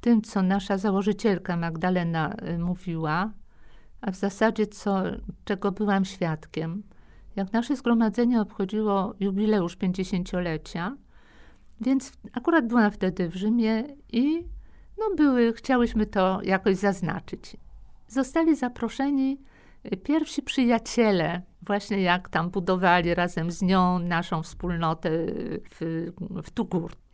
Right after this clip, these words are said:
I przyjechało kilkoro, łącznie z tym pierwszym przyjacielem, Atman. I mogłyśmy też zadawać pytania, no, tam i tak dalej. I jedno z pytań było takie, jakby można do niego,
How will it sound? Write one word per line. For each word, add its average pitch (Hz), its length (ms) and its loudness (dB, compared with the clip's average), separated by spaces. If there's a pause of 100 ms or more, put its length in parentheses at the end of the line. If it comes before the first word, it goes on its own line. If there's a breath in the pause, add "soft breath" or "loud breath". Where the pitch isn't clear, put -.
(220)
I 226 240 0 (100)
przyjechało 233 540 2
kilkoro, 233 580 4
łącznie 185 420 0
z - 100 -12
tym 165 340 -4
pierwszym 185 400 0
przyjacielem, 170 800 -2
Atman. 202 480 -4 (360 soft breath)
I 359 320 0
mogłyśmy 269 520 2
też 233 180 0
zadawać 190 540 -2
pytania, 220 680 2
no, 175 140 -2
tam - 340 -8
i 160 40 -10
tak 185 200 -4
dalej. 220 440 0
I 202 80 -2
jedno 269 300 -2
z - 80 -12
pytań 226 440 -2
było 196 360 -2
takie, - 600 -10 (400)
jakby 302 520 -2
można 233 400 2
do 202 180 -2
niego, 165 460 0